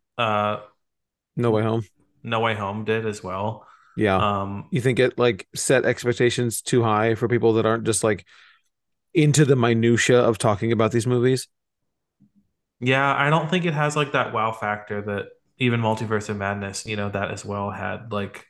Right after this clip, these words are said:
Speaker 1: something to talk about. I'm not
Speaker 2: Right.
Speaker 1: sure, like, what, like, general audiences are gonna say about this. It's,
Speaker 2: The
Speaker 1: like,
Speaker 2: quote-unquote water cooler
Speaker 1: catchy.
Speaker 2: discussion?
Speaker 1: Yeah, I don't know
Speaker 2: It's
Speaker 1: what, what
Speaker 2: modok.
Speaker 1: you would say. It's <laughs> modok.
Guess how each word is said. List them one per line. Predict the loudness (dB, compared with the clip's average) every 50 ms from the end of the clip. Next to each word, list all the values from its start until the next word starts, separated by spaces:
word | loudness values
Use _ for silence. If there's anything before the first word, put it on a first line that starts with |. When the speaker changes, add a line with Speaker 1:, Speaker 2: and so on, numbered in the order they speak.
| _ _ _ _ _ _ _ _ _ _
Speaker 1:
something | -6 -4 -2 -2 -2 0 0 0 0 -2
to | -4 -8
talk | -6 -6 -6 -4 -4
about. | -2 -2 0 0 2 0 -2 -4 -10 -18 _ _ _ _ -6
I'm | -4 -2
not | -2 0 0
Speaker 2:
Right. | 2 2
Speaker 1:
sure, | 2 2
like, | 2 0 0 0
what, | -2 0 0 -2 -2 -6 -14 _ _ _ _ _ _ _ _ _ _ _ _ _
like, | -2 -2 -2 -2 -4 -10 -14 -14 -8
general | -4 -4 -2 0 0 2 2
audiences | 2 2 0 0 0 -2 -4 -6 -8 -10 -8
are | -8 -6
gonna | -6 -6 -6 -6
say | -6 -4 -2 -2 -2 -2
about | -2 -2 -4 -4 -4 -6
this. | -6 -6 -6 -10
It's, | -10 -8 -2
Speaker 2:
The | 0
Speaker 1:
like, | 0 0
Speaker 2:
quote-unquote | 2 4 4 4 6 4 2 2 4 4 4 4
water | 4 4 4 4 2
cooler | 2 4 4 6 6 6
Speaker 1:
catchy. | 4
Speaker 2:
discussion? | 4 2 2 0 0 0 0 -2 -4 -6 -8 -10 _ _ _ _ _ _ _ _ _ _ _ -10
Speaker 1:
Yeah, | -4 0 0 2 2 2
I |
don't | 2 2 2
know | 2 2 2
Speaker 2:
It's | 2 2
Speaker 1:
what, | 2 4 6 6
what | 6 4
Speaker 2:
modok. | 4 2
Speaker 1:
you | -2
would | -4 -4 -6
say. | -6 -8 -8 -8 -10 -14 _ _ _ _ _ _ _ _ _ _ _ _ _ _ _ _
It's | -2 0 0 0 -2
<laughs> |
modok. | -4 -6 -10 -10 -6 -6 -4 -4 -6